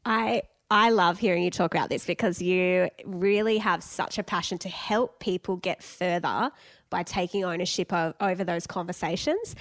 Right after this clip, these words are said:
The other thing I think about, um, and I've been doing these career clarity calls with people lately, and one of the things I've fe-, seen is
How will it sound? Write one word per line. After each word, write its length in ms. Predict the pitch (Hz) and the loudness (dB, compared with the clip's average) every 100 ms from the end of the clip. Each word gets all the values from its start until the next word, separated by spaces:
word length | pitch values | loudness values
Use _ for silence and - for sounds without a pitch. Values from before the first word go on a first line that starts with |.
| - - - | -16 -20 -8
The 120 | - 226 | -4 0
other 180 | 247 277 | 2 2
thing 180 | 330 403 | 2 2
I 160 | 339 | 2
think 360 | 277 240 202 - | 2 0 0 -2
about, 460 | 208 185 180 170 - - | -4 0 2 2 -2 -8
um, 320 | - 175 165 165 | -4 -2 -2 -2
and 280 | 202 190 185 208 | 0 0 -2 -2
I've 140 | 196 | 0
been 140 | 208 208 | 2 4
doing 200 | 226 220 | 4 6
these 160 | 185 | 2
career 320 | - 214 196 | 2 2 2
clarity 320 | 202 220 185 185 | 2 4 4 4
calls 300 | - 196 190 | 2 2 0
with 80 | |
people 320 | 180 190 190 185 | -2 0 0 2
lately, 400 | 180 - 185 180 | 2 2 2 2
and 240 | 180 175 - - | 0 -2 -8 -4
one 120 | - 226 | 2 4
of 60 | |
the 60 | 233 | 4
things 160 | 226 | 4
I've 100 | 208 | 2
fe-, 160 | 196 202 - | 0 -2 -4
seen 460 | - - 302 254 196 | -4 0 2 2 2
is 260 | 190 - | 0 -2